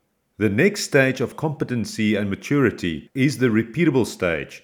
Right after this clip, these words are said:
where there are recurring projects, budgeted and funded program management,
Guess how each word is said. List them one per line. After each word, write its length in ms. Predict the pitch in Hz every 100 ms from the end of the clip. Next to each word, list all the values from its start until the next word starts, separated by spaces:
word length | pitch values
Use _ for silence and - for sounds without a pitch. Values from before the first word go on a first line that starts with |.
| _
where 120 | 110
there 240 | 107 110 113
are 140 | 120
recurring 480 | 110 107 156 156 147
projects, 640 | - 139 113 85 - - - -
budgeted 540 | 73 143 170 175 175 -
and 180 | 120 110
funded 480 | - 156 156 147 143
program 380 | 139 139 135 120
management, 600 | 110 107 - 85 69